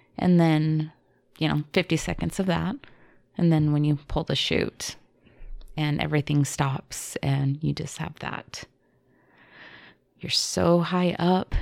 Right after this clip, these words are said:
in the sky and you're flying and you can control the way you go with the chute and you just feel like you're flying in. I think that was the most, like, euphoric moment.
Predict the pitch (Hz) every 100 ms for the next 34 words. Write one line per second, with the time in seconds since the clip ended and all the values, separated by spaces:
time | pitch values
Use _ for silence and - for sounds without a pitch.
0 | - 180 160 - - 180 180 180 170 151
1 | 156 - 185 190 190 190 190 170 156 -
2 | 165 156 143 165 - - 180 170 170 160
3 | 156 156 - 196 196 190 180 165 156 -
4 | 175 170 165 151 143 - 147 143 - -
5 | - 156 135 - 143 - 156 151 147 143
6 | 143 - _ _ _ _ _ _ _ _
7 | _ _ _ _ _ _ - 170 165 -
8 | 165 160 160 151 151 143 147 147 151 147
9 | 143 143 - - - _ _ _ _ _
10 | _ _ _ _ - 139 143 - 156 156
11 | - 139 135 - - - -